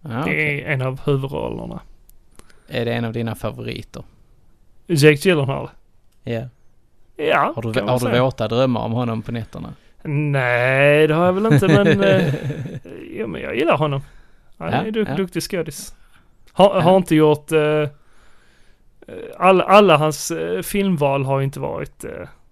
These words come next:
Speaker 2: hundra. Men, eh, de filmerna som han har lyckats välja rätt har, eh, blivit grymma. Han är ju en duktig
Speaker 1: Ja.
Speaker 2: skådis.
Speaker 1: Jag tänker ju Prince of Persia,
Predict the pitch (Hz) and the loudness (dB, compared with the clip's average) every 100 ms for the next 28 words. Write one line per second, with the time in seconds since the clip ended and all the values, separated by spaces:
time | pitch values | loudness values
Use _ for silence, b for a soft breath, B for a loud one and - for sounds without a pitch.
0 | _ _ _ _ - 160 135 85 78 - | _ _ _ _ -4 -2 -2 -6 -12 -12
1 | - 156 160 151 147 143 143 156 139 214 | -4 0 0 0 0 0 0 0 -2 -6
2 | 233 190 156 147 147 135 139 135 135 131 | -6 -6 -6 -6 -6 -6 -6 -8 -8 -10
3 | 147 139 143 139 143 139 - - _ _ | -8 -6 -6 -4 -6 -6 -12 -14 _ _
4 | _ _ _ _ 143 147 143 143 151 180 | _ _ _ _ -2 0 0 0 -2 -4
5 | - - - - _ _ _ _ _ - | -8 -14 -14 -16 _ _ _ _ _ -14
6 | 147 143 196 226 202 185 170 156 147 - | -10 -10 -10 -12 -8 -8 -6 -6 -6 -12
7 | - - 160 143 147 143 - 135 139 113 | -18 -8 -6 -4 -6 -6 -4 2 2 0
8 | - - - _ _ _ _ 143 135 147 | -10 -14 -18 _ _ _ _ -2 0 -2
9 | 131 131 117 - 135 120 127 - 156 131 | -2 -2 -4 -4 -2 -2 -6 -6 -2 0
10 | 110 127 120 127 | -2 0 0 -2